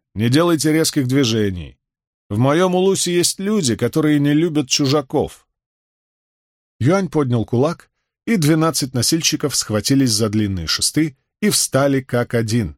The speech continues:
бесстрастно глядя вперед. Темуджин не знал, что обо всем этом думать. Он отдал приказ своим людям и поехал впереди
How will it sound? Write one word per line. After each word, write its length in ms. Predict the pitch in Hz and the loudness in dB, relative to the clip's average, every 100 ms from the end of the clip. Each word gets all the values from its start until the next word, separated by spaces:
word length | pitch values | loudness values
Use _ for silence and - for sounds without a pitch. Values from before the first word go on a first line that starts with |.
| _ | _
бесстрастно 600 | 98 - - 135 139 135 | -4 -2 -2 -2 -2 -2
глядя 320 | 117 104 92 | 0 0 -2
вперед. 500 | 90 - 87 67 - _ _ _ _ _ _ _ _ _ _ | -4 -4 -4 -4 -10 _ _ _ _ _ _ _ _ _ _
Темуджин 440 | 113 113 104 117 104 | -2 0 0 0 -2
не 100 | 101 | -4
знал, 300 | 117 139 156 | -2 -2 -2
что 240 | - 143 | -4 -4
обо 160 | 120 107 | -2 -4
всем 280 | - 110 | -2 -2
этом 280 | 107 107 98 | -2 -4 -4
думать. 440 | 85 64 - - - _ _ _ _ | -4 -8 -10 -12 -14 _ _ _ _
Он 160 | 214 214 | -2 0
отдал 260 | 180 151 | 2 0
приказ 440 | 135 147 113 143 127 | 0 -2 0 0 0
своим 280 | 117 110 104 | 0 0 2
людям 360 | 151 160 139 | 0 0 0
и 40 | 113 | -2
поехал 380 | 107 120 110 | -2 -2 -4
впереди 560 | 95 - 98 92 143 139 | -6 -4 -4 0 0 -2